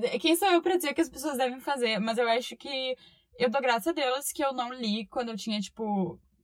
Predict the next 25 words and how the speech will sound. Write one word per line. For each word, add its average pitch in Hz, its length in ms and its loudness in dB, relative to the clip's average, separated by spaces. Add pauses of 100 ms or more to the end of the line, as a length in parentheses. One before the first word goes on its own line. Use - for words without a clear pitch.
dezesseis 196 480 0
anos, 190 500 0
eh, 180 260 0 (300)
quinze, 196 280 2
dezesseis 190 360 0
anos, 175 360 -2
e 175 60 2
eu 175 80 0
tava 180 220 0
profundamente 185 520 2
deprimida, 185 580 0
porque 185 460 0
ela 202 280 2
descreve 214 460 2
muito 220 480 -2
bem, 175 400 2 (760)
tipo, - 180 0
a 208 60 10
depressão. 185 580 2 (400)
E 190 840 2
a 202 120 4
sensação 190 760 0 (420)
de 196 240 2
tu 202 180 -6
tá 185 500 2